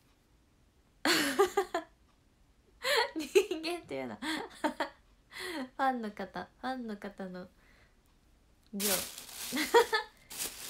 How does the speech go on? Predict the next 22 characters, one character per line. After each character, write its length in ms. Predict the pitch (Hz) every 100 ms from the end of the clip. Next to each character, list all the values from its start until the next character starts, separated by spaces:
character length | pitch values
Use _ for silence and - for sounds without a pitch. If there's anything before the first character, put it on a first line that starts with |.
| - - - - - 196
デ 60 | 220
ィ 60 |
ス 140 | 247 -
タ 140 | 202
ン 60 | 196
ス 120 | -
だ 120 | 185
か 160 | 185 170
ら 120 | 170
ね。 240 | 175 196 214 _ - - _ - - - _ _ _ _ _ _ _ _ _ _ _ _ _ _ _ _ _ _ _ _ _ _ _ _ _ _ _ _ _ -
<laughs> 40 | 320 240 453 - 440 - - - - - - _ _ _ _ - 480 494 403 -
め 80 | 294 381
っ 100 | -
ち 80 | 339
ゃ 20 |
突 220 | 320 330
っ 40 | 311
込 200 | - 330
む 60 | 254
じ 80 | 226
ゃ 120 |
ん。 40 | 196